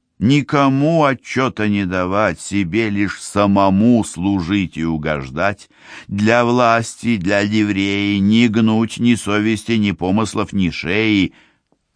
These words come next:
Вот счастье, вот права. История показала, что Пушкин ошибся.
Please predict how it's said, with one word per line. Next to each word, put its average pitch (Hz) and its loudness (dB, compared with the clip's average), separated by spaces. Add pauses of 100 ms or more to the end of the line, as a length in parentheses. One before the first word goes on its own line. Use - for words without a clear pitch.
(140)
Вот 101 0
счастье, - -6 (520)
вот 87 0 (120)
права. 71 -4 (1700)
История 92 0
показала, 80 -4
что 80 -8
Пушкин 92 -6
ошибся. 69 -10